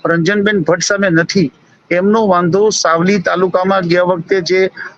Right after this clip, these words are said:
કોંગ્રેસમાંથી ચૂંટણી લડીને હારેલા ઉમેદવારને જે લેવામાં આવ્યા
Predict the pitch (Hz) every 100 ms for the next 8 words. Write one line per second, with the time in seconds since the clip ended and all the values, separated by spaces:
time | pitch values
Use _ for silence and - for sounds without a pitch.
0 | _ 165 170 190 180 190 196 185 - 175
1 | 196 185 175 185 185 185 165 139 135 165
2 | 175 180 160 - - - 175 180 185 185
3 | 190 190 180 170 147 165 185 185 139 160
4 | 175